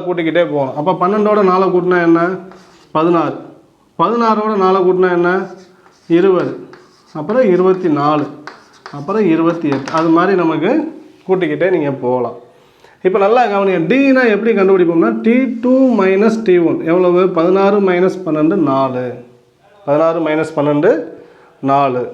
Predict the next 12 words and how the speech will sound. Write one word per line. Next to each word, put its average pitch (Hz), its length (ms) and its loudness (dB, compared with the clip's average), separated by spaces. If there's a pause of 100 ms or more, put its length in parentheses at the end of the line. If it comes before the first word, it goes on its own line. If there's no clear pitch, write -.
ரைட்டா? 170 260 0 (720)
டி 233 80 2 (180)
த்ரீ 247 100 2 (140)
மைனஸ் 214 340 -2
டி 226 160 2
ஒன் 208 160 0
என்ன 202 180 0
வரும்? 147 300 0 (640)
எட்டு 165 260 -2
வருதா? 190 260 2 (1500)
அடுத்து 196 320 -2 (360)
டி 247 120 2